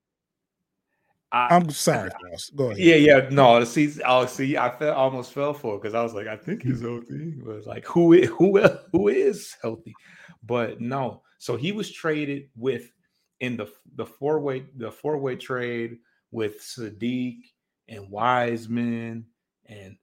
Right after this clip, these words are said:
Speaker 1: they were all, he was in that trade as well. 'Cause I think Blazers sent picks. I think the Warriors ended up getting a whole bunch of picks out of it. 'Cause they didn't get Bey, they gave up Wiseman or whatever.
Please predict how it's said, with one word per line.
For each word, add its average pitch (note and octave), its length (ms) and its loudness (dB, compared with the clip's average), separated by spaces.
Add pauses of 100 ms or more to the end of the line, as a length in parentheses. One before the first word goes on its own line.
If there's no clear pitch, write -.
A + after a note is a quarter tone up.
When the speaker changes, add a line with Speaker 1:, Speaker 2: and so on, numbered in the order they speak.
Speaker 1:
they B2+ 180 -2
were A#2 160 -6
all, A#2 380 -2
he B2 160 -8
was B2 200 -6
in A#2+ 180 -4
that A#2 180 -10
trade A2 420 -8
as G#2 160 -16
well. G2+ 420 -18
'Cause G#2+ 140 -10
I G#2+ 80 -10
think C#3+ 400 -10
Blazers A#2+ 580 -4 (460)
sent A#2 380 -12 (240)
picks. - 480 -10 (400)
I A2+ 100 -4
think D#3+ 320 -8
the - 240 -10 (140)
Warriors B2+ 480 0
ended A2+ 180 -6
up G#2 80 -12
getting A2 180 -6
a G#2+ 60 -12
whole A2+ 120 -6
bunch A2 240 -12
of - 80 -20
picks - 280 -10
out G2+ 140 -14
of - 160 -20
it. - 60 -20 (1120)
'Cause G#2+ 180 -6
they A#2 140 2
didn't B2 220 0
get B2+ 500 -4
Bey, A2+ 580 -6
they A2+ 160 -16
gave A#2 380 -6
up A#2+ 280 -6
Wiseman A2+ 540 -8
or G2+ 80 -18
whatever. G2+ 440 -16